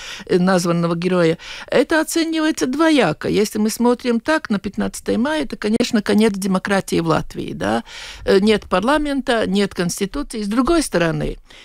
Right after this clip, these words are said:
есть и, и такие, как сказать, положительные моменты. Я не отношусь к пятнадцатому маю как абсолютно, э, такому неуда-, неудаче в истории или чего-то.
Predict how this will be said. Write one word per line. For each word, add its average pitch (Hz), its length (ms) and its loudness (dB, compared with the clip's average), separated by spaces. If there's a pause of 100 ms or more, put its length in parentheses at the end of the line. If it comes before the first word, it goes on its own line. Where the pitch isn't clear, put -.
есть 294 380 2
и, 220 580 4
и 220 40 0
такие, 247 380 0
как 247 180 -2
сказать, 233 280 0
положительные 190 1160 2
моменты. 185 600 2
Я 269 240 2 (180)
не 302 120 -4
отношусь 302 540 -2
к - 80 -20
пятнадцатому 202 640 0
маю 220 380 2
как - 280 -4 (260)
абсолютно, 208 1500 0
э, 185 60 -14
такому 190 480 -2 (220)
неуда-, 214 500 2
неудаче 220 600 -2
в 196 80 -4
истории 247 440 -2
или 208 100 -2
чего-то. 226 420 -2